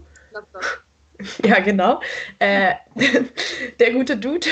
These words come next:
Speaker 2: <laughs> mag ja vielleicht, ähm, recht haben mit dem, was er behauptet, aber vielleicht hat er noch nicht mit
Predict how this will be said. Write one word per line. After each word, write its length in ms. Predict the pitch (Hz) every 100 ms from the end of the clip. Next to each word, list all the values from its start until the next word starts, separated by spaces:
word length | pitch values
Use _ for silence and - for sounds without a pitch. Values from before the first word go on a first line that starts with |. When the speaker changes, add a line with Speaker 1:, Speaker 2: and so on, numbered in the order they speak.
| - 294 -
Speaker 2:
<laughs> 320 | - - -
mag 260 | 226 233
ja 140 | 220 208
vielleicht, 440 | 214 190 196 - -
ähm, 340 | 190 180 175
recht 340 | 165 214 -
haben 180 | 269 233
mit 180 | 214 196
dem, 160 | 185 185
was 160 | 185
er 80 | 185
behauptet, 640 | 175 170 151 175 - 254
aber 180 | - 180
vielleicht 340 | 185 185 190 233
hat 140 | 202
er 120 | 202
noch 140 | 202 196
nicht 240 | 214 208
mit 360 | 214 202 -